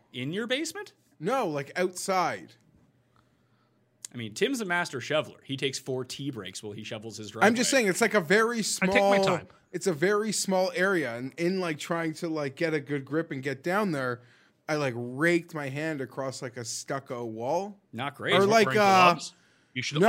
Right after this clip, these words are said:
Speaker 3: always be wearing
Speaker 1: Why,
Speaker 3: gloves
Speaker 1: why are,
Speaker 3: when
Speaker 1: why
Speaker 3: you
Speaker 1: aren't you
Speaker 3: shovel.
Speaker 1: wearing gloves when you're shoveling snow?
Speaker 2: It was,
Speaker 3: Yeah, it's
Speaker 2: oh
Speaker 3: like
Speaker 2: my God. Just fucking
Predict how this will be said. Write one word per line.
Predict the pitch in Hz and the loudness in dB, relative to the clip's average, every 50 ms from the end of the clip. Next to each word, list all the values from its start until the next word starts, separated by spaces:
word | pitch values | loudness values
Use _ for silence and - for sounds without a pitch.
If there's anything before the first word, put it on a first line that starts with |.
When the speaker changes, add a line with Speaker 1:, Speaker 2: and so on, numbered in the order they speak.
| 220 | 8
Speaker 3:
always | 185 - 120 113 | 8 6 4 0
be | 160 160 | -2 -4
wearing | 156 151 151 | -2 2 6
Speaker 1:
Why, | 165 208 | 6 6
Speaker 3:
gloves | 190 165 | 8 10
Speaker 1:
why | 185 202 240 | 10 10 10
are, | 302 311 | 10 8
Speaker 3:
when | 202 | 6
Speaker 1:
why | 180 214 | 8 8
Speaker 3:
you | 262 | 8
Speaker 1:
aren't | 311 330 | 8 8
you | - | 6
Speaker 3:
shovel. | 349 349 | 6 6
Speaker 1:
wearing | 302 302 311 277 190 | 6 6 6 4 0
gloves | 151 156 175 202 208 156 143 131 | 0 4 6 6 6 6 2 -2
when | 139 156 | -2 -2
you're | 151 143 | -2 0
shoveling | 131 - 170 170 170 165 147 131 | 0 0 0 0 0 -2 -2 -2
snow? | - - - - 175 196 160 - - - _ _ _ _ _ _ _ _ _ _ - | -2 -2 -4 -4 -6 -6 -6 -8 -12 -18 _ _ _ _ _ _ _ _ _ _ -6
Speaker 2:
It | 277 302 | -2 0
was, | 320 320 294 262 | 2 2 2 2
Speaker 3:
Yeah, | 123 98 - - | 0 -2 -6 -8
it's | 214 | -6
Speaker 2:
oh | 226 214 202 | -6 -4 -4
Speaker 3:
like | 165 156 151 | -4 -4 -6
Speaker 2:
my | 143 123 123 113 _ - | -8 -12 -14 -16 _ -10
God. | - 165 160 151 151 156 156 143 135 - _ _ _ | -8 -6 -4 -4 -2 -4 -4 -6 -6 -10 _ _ _
Just | - - - - - - - _ _ _ _ _ _ _ _ _ _ _ | -6 -4 -4 -4 -4 -8 -12 _ _ _ _ _ _ _ _ _ _ _
fucking | - | -20